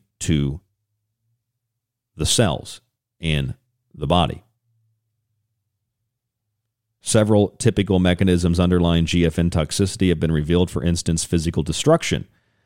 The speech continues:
oxidative stress, D N A damage, inflammatory response, autophagy,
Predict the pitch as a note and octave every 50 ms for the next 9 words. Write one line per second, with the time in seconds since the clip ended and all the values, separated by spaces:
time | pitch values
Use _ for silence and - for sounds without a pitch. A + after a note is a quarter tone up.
0 | _ _ _ _ - - D#2 D2+ - - F2+ D#2+ D#2+ D#2 D2+ D2+ - - - -
1 | C3 B2 F2+ - - - - - - - - _ _ _ _ _ - D#2+ D2+ D2+
2 | D#2 F2+ G2+ A2 F#2+ F#2 E2 C#2 B1 G1+ - - - - - - _ _ _ -
3 | D2+ D2+ - F#2+ G2+ A2 A2 G2+ F#2+ G#2 F#2 F2 D2 D2+ - - - D2+ C2 A#1
4 | - - - - - - _ - - - _ _ _ _ _ _ _ _ _ _
5 | _ _ _ _ _ _ _ _ _ _ _ _ _ _ _ _ _ - E2 F2+
6 | G#2+ G#2 F#2+ - E2 D2+ D2+ C#2+ G#1+ -